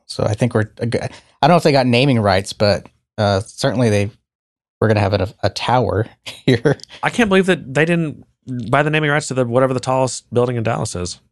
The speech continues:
Speaker 2: That's the M O, right?
Speaker 1: Oh, I don't know.
Speaker 2: Gotta have a, I mean, he hasn't said this yet, but you know how he used to always say, well, I should, uh, I don't know if I can find this quickly.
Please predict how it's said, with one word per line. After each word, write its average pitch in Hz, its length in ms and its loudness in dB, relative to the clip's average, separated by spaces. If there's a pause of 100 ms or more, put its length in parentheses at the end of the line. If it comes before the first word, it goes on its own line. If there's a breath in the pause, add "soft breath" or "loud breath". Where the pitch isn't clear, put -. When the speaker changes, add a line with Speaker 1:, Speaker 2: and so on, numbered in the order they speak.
(500)
Speaker 2:
That's 120 180 0
the 120 80 -6
M 117 140 0
O, 135 120 -2
right? 117 300 -4 (680)
Speaker 1:
Oh, 95 100 2
I 82 100 -4
don't - 120 -8
know. 92 220 -4
Speaker 2:
Gotta 107 140 0
have 104 100 0
a, 85 200 -2 (880)
I 143 80 2
mean, 185 120 -4
he 147 80 0
hasn't 233 200 2
said 131 140 0
this 139 160 -4
yet, 147 260 -2
but - 40 -4
you 160 40 -2
know 185 80 2
how 180 60 2
he 151 60 2
used 139 200 -4
to 123 80 -2
always 120 200 0
say, 113 280 -4
well, 107 240 -2 (280)
I - 40 -12
should, - 260 -10
uh, - 220 -10 (880 loud breath)
I - 40 -18
don't - 60 -16
know - 20 -10
if 80 80 -12
I 71 40 -8
can 67 100 -12
find 78 280 -6
this 76 140 -8
quickly. 76 460 -8